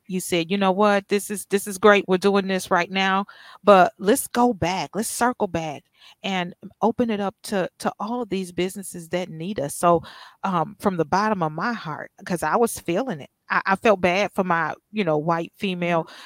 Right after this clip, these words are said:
Speaker 1: business owners that I had met at the Coven or,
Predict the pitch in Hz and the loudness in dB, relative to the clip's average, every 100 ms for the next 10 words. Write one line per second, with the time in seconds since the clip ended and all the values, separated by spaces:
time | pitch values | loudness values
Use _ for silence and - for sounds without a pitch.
0 | - 180 190 190 156 180 160 156 170 175 | -2 0 2 -2 -2 0 -2 -2 -2 -2
1 | 185 165 170 180 165 - - - 208 196 | -4 -4 -2 -2 -2 -6 -12 0 4 4
2 | 175 185 175 165 156 | 2 -2 -2 -2 -4